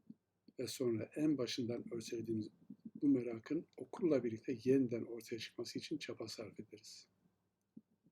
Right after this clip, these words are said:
Koşmayı denemeye başlamış bir çocuğu koştuğu için suçlamak, fiziksel acısını koşma teşebbüsünün karşılığı olan bir ceza gibi göstermek,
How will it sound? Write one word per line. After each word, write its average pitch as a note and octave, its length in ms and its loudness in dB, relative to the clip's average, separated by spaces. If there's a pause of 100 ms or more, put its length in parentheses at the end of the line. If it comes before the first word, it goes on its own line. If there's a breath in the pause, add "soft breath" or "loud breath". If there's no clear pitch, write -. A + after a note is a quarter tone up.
(840)
Koşmayı C3+ 500 0
denemeye B2+ 380 4
başlamış B2 460 0
bir B2+ 80 -2
çocuğu B2 380 -2
koştuğu - 360 -2
için A#2+ 220 0
suçlamak, C3+ 540 0 (800)
fiziksel - 480 -2
acısını C3 640 0 (200)
koşma - 400 -4
teşebbüsünün - 680 -2
karşılığı B2 600 -2
olan A#2 360 -2
bir G#2+ 100 -6
ceza A#2+ 340 0
gibi A2 240 -6
göstermek, A2 840 -4